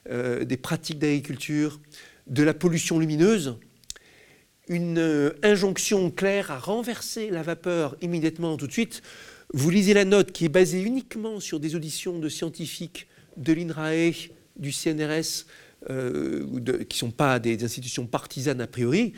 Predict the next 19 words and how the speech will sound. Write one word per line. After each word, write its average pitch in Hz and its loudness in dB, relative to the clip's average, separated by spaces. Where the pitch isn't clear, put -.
Vous 135 2
lisez 135 4
ça, 196 -2
vous 147 -2
dites, 131 -8
ben 113 -6
voilà, 156 -2
euh, 113 -8
ça, 123 -4
on 120 -6
a 123 -2
un 185 8
programme 170 4
écologiste 170 2
qui - 0
en 147 0
découle 196 2
naturellement, 185 2
spontanément. 180 0